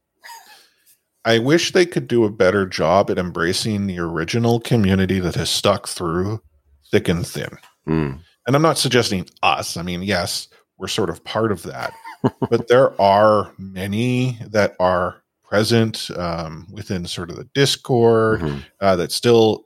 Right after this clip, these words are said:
Speaker 1: engage them and have tried to sort of engage them through social media.
Speaker 2: Mm-hmm.
Speaker 1: And I see them often go ignored.
Speaker 2: Yeah.
Speaker 1: And I understand that maybe that's from a personnel perspective.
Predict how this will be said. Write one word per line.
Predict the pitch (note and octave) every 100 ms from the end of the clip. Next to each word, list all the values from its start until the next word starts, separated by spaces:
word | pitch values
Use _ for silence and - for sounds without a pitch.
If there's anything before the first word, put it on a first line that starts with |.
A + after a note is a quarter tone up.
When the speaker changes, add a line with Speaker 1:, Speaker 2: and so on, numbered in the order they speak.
| -
Speaker 1:
engage | G#2 G#2+ G2 F#2+ G2+ -
them | G#2 F#2+ G2
and | F#2
have | E2+ D#2+ - _
tried | - G#2 B2+ C3+
to | B2+ A#2
sort | - A#2
of | A2+
engage | A2 A2+ A2+ -
them | A2+ A2
through | G#2 A2
social | - G#2+ A#2
media. | G2 G#2+ A#2 C#3 D3+ -
Speaker 2:
Mm-hmm. | E2 D2+ C#2 _ _ _ _ _ _ _ _
Speaker 1:
And | A2 A2 A2 G#2 G2 - _ _ _ -
I | A2
see | G#2+ B2+
them | A#2+ A2+ G#2 F#2 - _ _ _
often | G2 G2 - F#2+
go | F#2 F2
ignored. | D2+ D#2 C#2 C2 - - - _
Speaker 2:
Yeah. | - C#2 D#2 _
Speaker 1:
And | A#2 A#2+ A#2+ A#2+ A#2+ A#2 - - _ _ _ _
I | B2+ C3+
understand | C#3 D#3 C#3 - A#2 A2+
that | -
maybe | F2+ F#2 G#2+ A2+
that's | G#2 G2+ - -
from | - G#2+
a | F#2+
personnel | - G#3 - D#3+ E3+
perspective. | - - - C3 - D#3+ E3